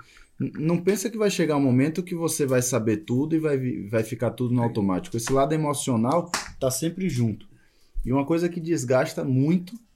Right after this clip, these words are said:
é a parte de más notícias, né? Tem, tem uma, uma sobrecarga muito grande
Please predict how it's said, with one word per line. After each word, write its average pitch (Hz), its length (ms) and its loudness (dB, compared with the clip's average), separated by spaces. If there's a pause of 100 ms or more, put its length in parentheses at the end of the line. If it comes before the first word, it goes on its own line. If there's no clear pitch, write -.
(600)
é 127 640 4
a 135 40 2
parte 147 400 -2
de 156 140 -4
más 160 260 -2
notícias, 165 800 -4 (180)
né? 104 260 -6 (540)
Tem, 110 840 -2 (160)
tem 98 140 -2
uma, 107 440 -2 (1200)
uma 117 220 -6
sobrecarga 147 760 0
muito 170 360 0
grande 127 680 0